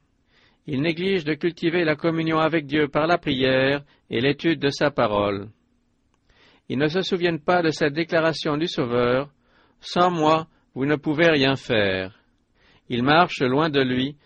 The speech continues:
et ils échappent à l'influence de la grâce divine. Aussi le moins ne tarde-t-il pas à se manifester. Leur service est entaché par un désir de domination et par les traits durs et grossiers d'un cœur irrégénéré.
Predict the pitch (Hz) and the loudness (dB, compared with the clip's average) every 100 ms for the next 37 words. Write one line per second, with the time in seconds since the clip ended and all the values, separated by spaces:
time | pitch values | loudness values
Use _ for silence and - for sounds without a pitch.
0 | _ - 156 143 131 170 - 175 170 - | _ -4 0 0 2 -2 2 2 2 0
1 | 143 156 - 160 165 165 - 139 135 139 | -2 -2 -2 0 0 -2 -4 -6 0 0
2 | 127 160 147 135 117 117 95 90 - - | 2 2 2 -2 -4 -4 -4 -8 -12 -20
3 | _ _ _ _ _ 147 156 185 160 151 | _ _ _ _ _ -4 -2 2 2 2
4 | 156 160 139 147 139 139 131 117 151 147 | 2 2 0 0 0 0 -4 0 0 2
5 | 135 - 123 127 147 143 120 - - 98 | -2 -4 -2 0 -2 -2 -4 -4 -4 -4
6 | 92 - _ _ _ _ _ _ _ _ | -6 -12 _ _ _ _ _ _ _ _
7 | _ _ _ _ _ 131 - - 160 165 | _ _ _ _ _ -6 -6 -2 0 2
8 | 180 170 135 160 147 156 147 170 156 131 | 0 -2 -4 -4 -2 -2 -2 -4 -2 -2
9 | 131 135 151 143 156 120 120 151 160 143 | 0 0 -2 0 -2 -2 -2 -2 0 -2
10 | 139 - 123 120 131 _ _ _ _ - | -2 -4 -6 -6 -8 _ _ _ _ -10
11 | 120 - 131 151 147 156 139 127 175 147 | -6 -2 0 0 0 0 0 0 0 2
12 | 139 147 143 156 156 131 127 147 147 - | 0 0 -2 -2 0 0 0 0 0 0
13 | 139 143 127 139 120 98 98 | 0 0 0 0 0 -4 -8